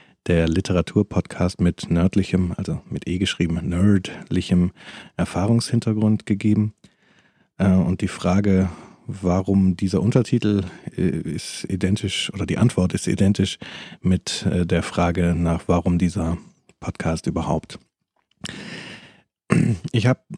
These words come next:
festgestellt, dass es mir, also ich lese sehr gerne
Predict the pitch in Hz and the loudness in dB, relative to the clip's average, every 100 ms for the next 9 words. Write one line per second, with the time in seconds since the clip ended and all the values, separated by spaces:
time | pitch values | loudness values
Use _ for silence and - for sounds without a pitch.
0 | - 147 - 135 - 120 120 - - _ | -4 -2 -2 -4 0 2 2 -2 -20 _
1 | _ _ - 107 - - - _ _ - | _ _ -2 -2 -4 -16 -20 _ _ -6
2 | 107 - 117 151 160 156 - - 104 92 | -4 0 4 4 4 2 0 -2 -2 2
3 | 117 175 165 151 139 143 139 139 | 2 2 -2 -2 -2 -2 0 -2